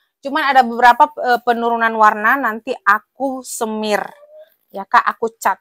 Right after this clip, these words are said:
ya, biar nanti warnanya makin cantik. Ini masih kotor bal juga. Ya, tapi kulitnya lumayan cakep ya. Seratus delapan puluh aja. Solder gini aja dia, Kak, simple ya.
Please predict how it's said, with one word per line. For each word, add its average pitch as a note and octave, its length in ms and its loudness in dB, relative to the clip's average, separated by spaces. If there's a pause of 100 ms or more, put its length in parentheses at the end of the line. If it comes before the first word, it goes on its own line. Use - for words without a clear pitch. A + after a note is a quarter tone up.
ya, G#3 240 -2 (160)
biar G3+ 240 -6
nanti G3+ 320 -8
warnanya G#3 400 -6
makin G#3 320 -12
cantik. F#3+ 460 -16 (720)
Ini A3+ 160 -4
masih G#3+ 240 -6
kotor G#3+ 240 -4
bal G3+ 240 -4
juga. G#3 640 0 (920)
Ya, B3+ 160 4 (160)
tapi G#3+ 240 -8
kulitnya A3 400 -6
lumayan G3+ 400 -8
cakep G3 320 -16 (240)
ya. A3+ 240 2 (320)
Seratus C4 560 0
delapan A#3 400 2
puluh A3 240 -2
aja. G3 320 -4 (640)
Solder A3+ 320 -6
gini A#3 240 -6
aja A#3 160 -2
dia, G#3 240 -8
Kak, - 240 -4
simple G#3 560 -12
ya. C4 160 4